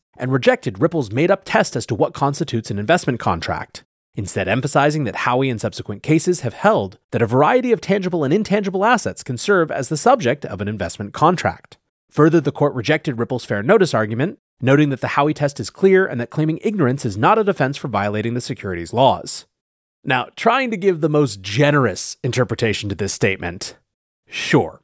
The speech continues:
If the goal of this lawsuit was to bring Ripple to heel for securities violations, then the S E C did succeed on one of their arguments. Again, the direct sale of tokens to institutions was found to be illegal, and Ripple will need to pay a fine for losing that part of the case.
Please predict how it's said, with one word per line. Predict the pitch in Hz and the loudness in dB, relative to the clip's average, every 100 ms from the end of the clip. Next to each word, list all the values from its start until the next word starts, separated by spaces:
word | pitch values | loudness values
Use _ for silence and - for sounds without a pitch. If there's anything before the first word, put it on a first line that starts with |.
| _ - | _ -6
If | 151 117 | -4 -4
the | 151 | -6
goal | 131 208 220 220 180 | 2 4 6 4 2
of | 151 143 | -2 -2
this | 139 131 | -2 0
lawsuit | 127 123 139 131 | 0 0 -2 -2
was | 131 - | -2 0
to | 131 113 | 0 0
bring | 120 147 143 | 2 2 4
Ripple | 131 131 | 0 0
to | 123 | -6
heel | - 123 120 | -4 -2 -2
for | - | -4
securities | 110 - - 143 131 | -8 -2 2 4 4
violations, | 110 117 113 113 - 113 107 - _ - | 2 0 0 -2 -4 -6 -8 -12 _ -2
then | 147 | 4
the | 180 | 4
S | 175 | 4
E | 180 | 0
C | - 156 | -2 -4
did | 104 131 113 | -2 -4 -4
succeed | 120 - 117 113 | -8 -4 -2 -2
on | 104 | -4
one | 92 | -6
of | 92 | -6
their | 92 90 | -2 2
arguments. | 135 101 82 - - - _ _ _ - | 2 2 -10 -12 -12 -14 _ _ _ -10
Again, | 90 85 | -6 -6
the | 120 | -4
direct | 117 120 - | 0 0 0
sale | 135 127 | 0 2
of | 127 | 0
tokens | 135 120 127 - | 0 -2 -2 0
to | 151 | 2
institutions | 151 139 127 - 147 123 | 2 0 -4 -4 -4 -4
was | 101 175 - | 2 2 2
found | 120 110 | 0 0
to | 98 | -2
be | 101 | -2
illegal, | 92 92 110 190 - _ | -2 -2 0 -2 -4 _
and | 131 117 | -2 0
Ripple | 117 127 | 2 0
will | 127 | -2
need | 104 | -4
to | 107 | -6
pay | 110 | -4
a | 104 | -4
fine | - 196 180 165 | 0 2 2 0
for | 160 | -2
losing | 104 104 120 | -2 -2 -4
that | 90 - | -6 -6
part | 90 80 | -8 -8
of | |
the | - | -8
case. | - 143 87 - - | 0 0 0 -6 -10